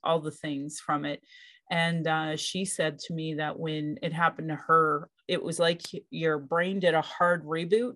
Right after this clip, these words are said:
and all of the masking and coping tools, mechanisms that we had learned was, like, erased. And I, I am really struggling as a result of that, where I, I feel like I, I have to, um, I've been really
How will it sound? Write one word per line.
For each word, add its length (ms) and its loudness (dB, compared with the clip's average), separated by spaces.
and 180 -2
all 240 -2
of 80 -6
the 360 0
masking 540 0
and 100 -2
coping 380 -2
tools, 480 -2
mechanisms 720 -2
that 160 0
we 100 -4
had 180 -2
learned 600 -2
was, 260 -2
like, 180 -2
erased. 600 -4
And 140 4
I, 140 6
I 160 8
am 240 -2
really 240 -4
struggling 640 -2
as 140 -2
a 100 0
result 440 0
of 100 -6
that, 260 -2
where 200 0
I, 260 2
I 40 2
feel 280 -2
like 260 0
I, 260 2
I 120 -2
have 320 2
to, 420 -4
um, 460 -2
I've 140 4
been 200 0
really 420 0